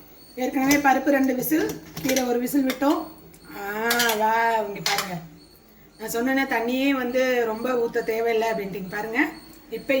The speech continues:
இதை நம்ம வந்து என்ன பண்ண போறோம்னா, மத்து வச்சு கடைய போறோம். அதுக்கு முன்னாடி என்ன பண்ணணும்னு சொல்லியிருக்கேன் பாருங்க. உப்பு இருக்கு இல்லையா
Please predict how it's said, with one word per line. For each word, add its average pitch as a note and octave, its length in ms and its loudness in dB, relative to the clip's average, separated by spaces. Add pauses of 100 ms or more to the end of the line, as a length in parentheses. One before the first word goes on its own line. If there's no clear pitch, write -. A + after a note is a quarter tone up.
இதை A#3 180 0
நம்ம G#3 220 -4
வந்து A3+ 180 -2
என்ன A3 160 -2
பண்ண G#3+ 140 -6 (100)
போறோம்னா, F#3 320 -2 (960)
மத்து F3+ 400 0
வச்சு G3+ 200 -4 (160)
கடைய A#3 320 4
போறோம். E3 240 -6 (340)
அதுக்கு B3 220 -2
முன்னாடி D4 280 6
என்ன D#4 180 4
பண்ணணும்னு D4+ 380 8
சொல்லியிருக்கேன் C4+ 440 -2 (960)
பாருங்க. A3 280 0 (720)
உப்பு - 180 2
இருக்கு C#4 200 2
இல்லையா G#3+ 240 0